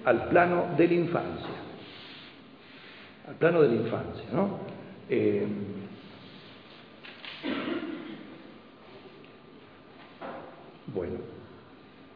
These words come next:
sobre esto podría decir mucho, pero me avisan que tengo unos minutitos, así que para ir cerrando, me voy a saltear alguna cosita,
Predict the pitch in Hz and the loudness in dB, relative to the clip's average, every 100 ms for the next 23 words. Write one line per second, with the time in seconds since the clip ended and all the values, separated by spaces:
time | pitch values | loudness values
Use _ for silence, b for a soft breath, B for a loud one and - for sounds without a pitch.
0 | 156 113 110 113 113 123 117 117 117 117 | -4 -2 2 2 4 2 4 4 6 4
1 | 113 117 117 147 - 120 104 98 92 95 | 2 0 2 0 2 2 2 2 0 -2
2 | - - - - 101 92 95 107 110 101 | -6 -12 -12 -8 -6 -6 -4 -4 -2 -4
3 | - - 107 107 101 104 113 95 101 107 | -4 -2 -2 0 -2 -4 -6 -4 -2 -2
4 | 170 151 117 113 113 110 - 120 123 127 | -2 -2 -2 -2 -2 -4 -2 0 0 2
5 | 117 117 110 120 - - 120 104 104 107 | 4 4 4 2 0 -4 -4 -2 -4 -6
6 | - 113 107 - 107 98 113 107 110 113 | -8 -10 -10 -4 -4 2 2 4 2 2
7 | 117 139 - 110 123 | 2 0 0 0 -2